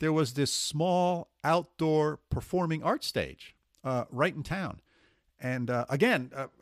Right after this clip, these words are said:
town of two thousand people, it, it's amazing. And one night,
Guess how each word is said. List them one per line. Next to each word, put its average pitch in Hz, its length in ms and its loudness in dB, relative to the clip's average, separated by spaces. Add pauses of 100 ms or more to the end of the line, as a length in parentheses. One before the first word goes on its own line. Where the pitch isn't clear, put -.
(280)
town 190 240 0
of 123 220 -4
two 185 100 -10
thousand 147 420 0
people, 135 380 0
it, 120 180 -8
it's 117 240 -10
amazing. 123 540 0
And 139 200 4
one 185 260 6
night, 190 340 2